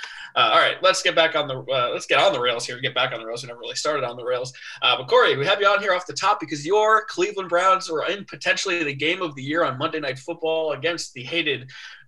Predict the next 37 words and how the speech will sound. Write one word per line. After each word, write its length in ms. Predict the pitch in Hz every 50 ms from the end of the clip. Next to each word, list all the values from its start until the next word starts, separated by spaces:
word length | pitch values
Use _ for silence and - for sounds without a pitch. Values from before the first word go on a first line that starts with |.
| _ 120 113 131
rival 480 | 170 - 175 - - 202 170 170 165 151
Baltimore 480 | 165 180 180 170 175 185 180 165 160
Ravens, 400 | 165 170 165 165 170 165 151 -
who 40 | 165
got 160 | 156 160 156
a 40 | 151
huge 480 | 151 - - 202 220 233 233 220 202 185
win 260 | 180 202 208 202 202
to 80 | 180 165
keep 220 | - - 208 -
their 140 | - 175 160
playoff 320 | - 180 180 180 175 175
chances 300 | - 185 170 156 156 -
alive. 440 | 143 139 139 143 156 156 160 156 147
They're 160 | 139 135 131 127
eight 200 | 165 180 - 165
and 100 | 156 143
five 280 | 135 156 156 151 156 160
now, 240 | 160 156 156 151 - - - - - _
forty-seven 1000 | - - - 170 185 226 254 247 240 214 - - - - 180 185 190 208 196 -
to 160 | - 156 147
forty-two. 960 | 135 - _ - 165 175 180 175 180 180 165 - - - 160 156 165 165 165 -
And 180 | 131 135 139
this 140 | 170 - -
is 100 | 180 160
why 160 | 165 156 147
I 40 | 139
hate 280 | 131 135 156 151 139 135
my 80 | 135
work 240 | 135 135 156 160 -
schedule, 420 | - - 165 156 143 160 160 156
because 220 | 151 139 131 131 120
I 120 | 117 113
miss 260 | 123 147 185 180 -
games 280 | - 175 175 175 165 156
like 220 | 156 151 151 -
this. 320 | - 156 151 147 - -